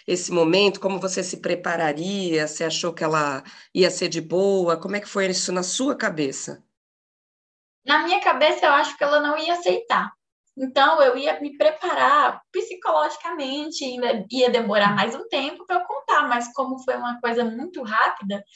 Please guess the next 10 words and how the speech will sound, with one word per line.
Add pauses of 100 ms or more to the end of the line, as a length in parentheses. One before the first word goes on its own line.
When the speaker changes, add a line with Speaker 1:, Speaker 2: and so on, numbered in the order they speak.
(220)
Speaker 2:
nem
foi
eu
que (100)
falei,
foi, (600)
foi
outra
pessoa,
né?